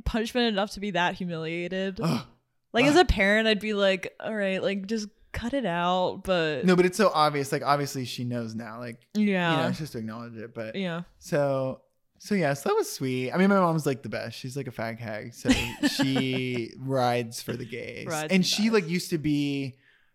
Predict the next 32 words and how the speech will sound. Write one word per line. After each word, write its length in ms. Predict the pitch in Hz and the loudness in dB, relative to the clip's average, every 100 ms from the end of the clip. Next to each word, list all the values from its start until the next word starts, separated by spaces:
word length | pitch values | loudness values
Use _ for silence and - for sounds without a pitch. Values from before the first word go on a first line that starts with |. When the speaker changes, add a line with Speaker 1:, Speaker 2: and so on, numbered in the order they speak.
| _ | _
Speaker 2:
kinda 200 | - 156 | -2 0
Republican, 800 | 147 127 135 147 147 170 170 175 | 2 2 0 -2 -2 -4 -4 -4
like, 200 | 156 123 | -4 -4
more 140 | 139 | -6
conservative. 680 | 139 143 - 165 170 180 185 185 | -6 -8 -6 -4 -4 -4 -4 -8
Speaker 1:
Yeah. 240 | 156 - - _ - | -10 -12 -18 _ 0
Speaker 2:
But 500 | 156 147 135 120 - _ _ _ 151 | 4 4 4 0 -4 _ _ _ -4
as 160 | 139 | -4
soon 380 | - - 160 151 | -4 -4 -2 -2
as 140 | 147 131 | -4 -2
I 120 | 127 | -4
came 240 | 123 139 | -4 -6
out, 260 | 123 117 110 | -4 -6 -8
she 120 | - | -10
was, 340 | 127 120 - 120 | -12 -10 -14 -12
that 140 | 123 117 | -6 -4
was 200 | 117 113 | -6 -10
done. 420 | 120 120 110 135 | -12 -12 -10 -10
She 200 | 117 - | -10 -10
was 160 | 135 120 | -8 -8
like, 340 | 123 117 - - | -8 -8 -10 -4
Speaker 1:
It's 160 | 226 | -4
Speaker 2:
"If 100 | 123 | -2
you 140 | 208 220 | 0 2
can't 160 | 185 | 2
even, 220 | 185 190 185 | 2 0 -2
Speaker 1:
crazy. 80 | |
Speaker 2:
like, 320 | 180 156 - _ | -2 -6 -10 _
give 100 | - | -12
my 80 | 139 | -10
son 240 | 127 127 120 | -8 -10 -10
rights, 500 | 127 127 - - | -10 -12 -14 -20